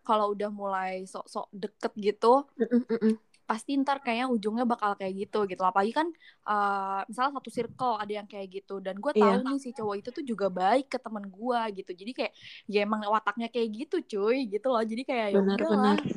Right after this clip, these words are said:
Speaker 1: mau ngapain gue baper, siapa gue ya gue gitu. Kayak, ya udah,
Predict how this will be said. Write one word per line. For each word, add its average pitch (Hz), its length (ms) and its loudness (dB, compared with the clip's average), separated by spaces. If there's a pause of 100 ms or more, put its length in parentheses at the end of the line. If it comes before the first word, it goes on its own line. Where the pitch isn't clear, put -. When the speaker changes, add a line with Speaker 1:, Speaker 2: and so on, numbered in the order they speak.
(120)
Speaker 1:
mau 240 240 -4
ngapain 214 560 -2
gue 320 220 -2
baper, 320 380 -2 (360)
siapa 226 320 -2
gue 233 380 -4
ya 202 160 -2
gue 190 220 -2 (120)
gitu. - 320 -12
Kayak, - 300 -16
ya - 160 -10
udah, 190 320 2